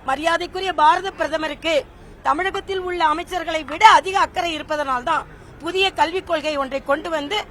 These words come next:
பாரத பிரதமர் கொண்டு வரல, கஸ்தூரி ரங்கன் தலைமையில ரெண்டு ஆண்டுகளாக பல லட்சம் பேர் கருத்து சொல்லி கொண்டு வந்தது அது. அதனால் வேண்டுமென்றே அரசியல் காரணங்களுக்காக புதிய கல்விக் கொள்கையை மறுக்கிறார்கள். உலகம் முழுவதும், தமிழகம் முழுவதும்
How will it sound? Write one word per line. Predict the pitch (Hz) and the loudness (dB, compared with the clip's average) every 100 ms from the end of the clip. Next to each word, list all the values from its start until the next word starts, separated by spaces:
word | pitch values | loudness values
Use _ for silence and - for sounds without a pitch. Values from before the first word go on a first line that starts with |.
| - - - | -14 -20 4
பாரத | 262 339 427 | 10 10 8
பிரதமர் | 427 415 403 - | 2 2 2 0
கொண்டு | 392 392 | 0 6
வரல, | 392 392 370 262 | 6 8 6 6
கஸ்தூரி | 294 - 415 427 | -2 0 0 2
ரங்கன் | 403 392 381 330 | 0 0 -2 0
தலைமையில | 320 370 381 330 370 | 0 0 -2 2 2
ரெண்டு | 330 320 392 427 | 2 0 0 2
ஆண்டுகளாக | 349 392 392 349 302 262 359 403 - - - - | 2 0 -4 2 2 2 0 0 -4 -20 -20 4
பல | 294 403 466 | 6 6 4
லட்சம் | 440 - 415 359 | 0 0 0 2
பேர் | 370 440 | 0 -2
கருத்து | - 349 453 - - | 2 2 0 -4 -4
சொல்லி | 392 403 | -2 -4
கொண்டு | 440 370 392 415 | -2 -2 -2 -2
வந்தது | 359 349 392 | -2 0 4
அது. | 339 349 311 - - - - - | 4 4 -2 -6 -18 -20 -20 -2
அதனால் | 254 294 381 415 | 0 2 4 4
வேண்டுமென்றே | 302 339 440 453 330 320 | 4 0 0 -2 -2 4
அரசியல் | 415 285 330 415 - 453 403 | 6 8 6 2 2 0 4
காரணங்களுக்காக | 349 349 339 339 311 302 269 349 403 - - - - | 4 4 2 -4 -4 0 2 6 6 4 -18 -20 -6
புதிய | 392 440 415 | 0 2 2
கல்விக் | 370 381 381 | 2 0 -2
கொள்கையை | 359 302 370 381 - - | -4 -2 -2 -4 -8 0
மறுக்கிறார்கள். | 320 392 403 339 294 254 214 - - - - - 233 | 2 2 4 6 6 4 -6 -10 -20 -20 -20 -20 -14
உலகம் | 269 370 440 440 403 | -4 0 0 0 -2
முழுவதும், | 359 370 339 403 403 | -4 -2 -2 -2 -2
தமிழகம் | 320 392 415 403 | -2 -2 -4 -6
முழுவதும் | 339 349 330 330 392 | -6 -4 -2 -2 -6